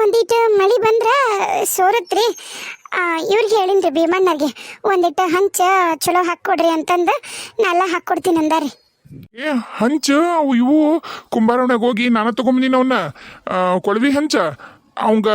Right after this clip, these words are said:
Speaker 2: ನಾ ಹೇಳ್ತೀನಿ ನಾಳೆ ಭೀಮಣ್ಣಗ್ ಹಾಕ್ತಾನ. ಪಾಪ ಹೆಣ್ ಹೆಂಗಸ್ರು ನೀವು ಏನ್ ಹಾಕ್ತಿರವ? ಅದ್ರಾಗ ನಿನ್ ಮಗಳು ದೊಡ್ಡದಾಗೈತಂತಲ್ವ ಸಾಣ್ದು? ಆ, ಬುಂದೆ ಊಟ ಹಾಕ್ಸೋದನ್ನ ಮತ್ತಿನ್ನ?
Speaker 1: ನೀವ ನೋಡ್ತಿರಲ್ರಿ ಶಾನ್ ಬುಗ್ರೆ, ನಿಮ್ಗೇನ್ ನಮ್ ಮನೆತನದ್ದೇನ್ ಆರದ್ದೈತ್ರಿ?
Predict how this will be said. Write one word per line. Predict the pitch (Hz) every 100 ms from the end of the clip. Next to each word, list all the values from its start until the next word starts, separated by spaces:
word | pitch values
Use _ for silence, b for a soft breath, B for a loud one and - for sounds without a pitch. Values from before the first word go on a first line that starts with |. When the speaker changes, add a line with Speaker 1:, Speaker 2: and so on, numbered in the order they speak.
| 208
Speaker 2:
ನಾ | 208 214
ಹೇಳ್ತೀನಿ | 240 - 262
ನಾಳೆ | 254 214
ಭೀಮಣ್ಣಗ್ | 196 220 214 165
ಹಾಕ್ತಾನ. | 175 - - 151 - B B
ಪಾಪ | 196 180 -
ಹೆಣ್ | 196 208 202 202
ಹೆಂಗಸ್ರು | 190 185 - 185 285
ನೀವು | 240 233 220 247
ಏನ್ | 226 220
ಹಾಕ್ತಿರವ? | 208 - 208 196 226 262 B B B -
ಅದ್ರಾಗ | 208 220 220
ನಿನ್ | 226 214
ಮಗಳು | 220 226 254
ದೊಡ್ಡದಾಗೈತಂತಲ್ವ | 226 208 208 202 196 185 185 190
ಸಾಣ್ದು? | 196 202 208 202 240 262 - B B -
ಆ, | 214 254
ಬುಂದೆ | 220 208 226
ಊಟ | 240 247
ಹಾಕ್ಸೋದನ್ನ | 240 - 247 220
ಮತ್ತಿನ್ನ? | 311 330 320 320 330 - - _ _ - - - - _ _ _ _ _ b b 427
Speaker 1:
ನೀವ | 392 415 453
ನೋಡ್ತಿರಲ್ರಿ | 381 381 - 349 330 320 320 - - -
ಶಾನ್ | 359 339
ಬುಗ್ರೆ, | 339 349 226 B B B B
ನಿಮ್ಗೇನ್ | 440 381 349 403 403 370
ನಮ್ | 359
ಮನೆತನದ್ದೇನ್ | 349 349 349 392 339 349 359
ಆರದ್ದೈತ್ರಿ? | 320 339 294 349 -